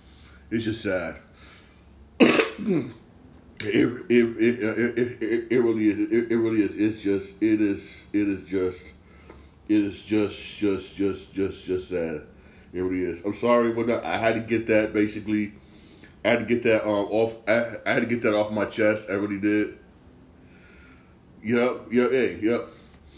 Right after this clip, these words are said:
I had to get that off my chest, man. Especially when you get a chance, watch that video, whatnot. Um, what did the Cam Newton was, was dirty, but I say, hey, the, the number of efforts, no one now. Hey, just because Cam Newton nice,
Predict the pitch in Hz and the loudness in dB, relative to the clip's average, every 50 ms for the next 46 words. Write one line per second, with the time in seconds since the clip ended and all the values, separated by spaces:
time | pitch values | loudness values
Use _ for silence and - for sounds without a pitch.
0 | - - - - 117 120 117 123 123 117 113 113 113 - 113 107 110 110 - 120 | -20 -8 -2 0 0 2 2 0 0 2 2 0 0 0 0 -2 -2 0 0 0
1 | 113 110 - 110 110 113 - 92 101 - - 117 117 113 120 120 117 110 113 - | 0 0 -2 -2 -2 -2 -2 -2 -4 -2 0 0 0 0 2 0 0 0 -2 -8
2 | - - - - - 107 123 127 131 139 135 135 - 147 139 139 135 131 127 107 | -18 -20 -10 -4 0 2 2 4 2 2 0 2 2 2 2 2 2 0 -4 -2
3 | 107 120 123 131 131 - 131 123 117 113 123 123 123 123 127 123 120 120 123 127 | 2 4 4 4 2 2 2 2 2 2 2 4 4 4 4 2 2 2 2 2
4 | 120 123 123 123 123 120 113 120 113 113 110 107 107 - - - - - - - | 2 2 2 2 0 0 -2 0 0 0 0 0 -4 -8 -14 -20 -20 -20 -18 -6
5 | - 107 117 117 123 120 117 113 - 123 120 120 120 123 120 113 113 110 107 107 | -2 0 0 2 2 0 -2 -2 0 2 4 4 4 4 2 2 0 -2 -4 -6
6 | - 104 98 85 82 110 113 104 - - 117 117 120 117 117 120 117 104 107 107 | -10 -12 -10 -6 -4 -4 -4 -4 -2 0 0 2 2 2 0 0 0 0 0 0
7 | 107 - 113 110 120 117 101 80 71 - - - - - - - - - 113 113 | 0 0 0 0 0 0 0 -2 -4 -10 -16 -20 -20 -20 -20 -20 -8 -2 0 0
8 | 110 110 110 123 113 110 120 120 120 123 123 117 117 117 120 107 117 131 135 123 | 0 0 0 0 2 2 2 4 4 2 2 0 -2 -2 -2 -2 0 0 0 2
9 | 120 120 110 107 107 104 104 107 98 64 85 - 117 120 123 135 127 - 143 139 | 2 2 0 0 0 0 0 -2 -2 -2 -4 -2 -2 -2 -2 -2 -4 -2 -2 -2
10 | 131 - - 143 131 139 147 147 147 147 160 170 165 147 143 - | -2 -2 -2 -2 0 0 0 0 0 0 0 2 2 0 0 -4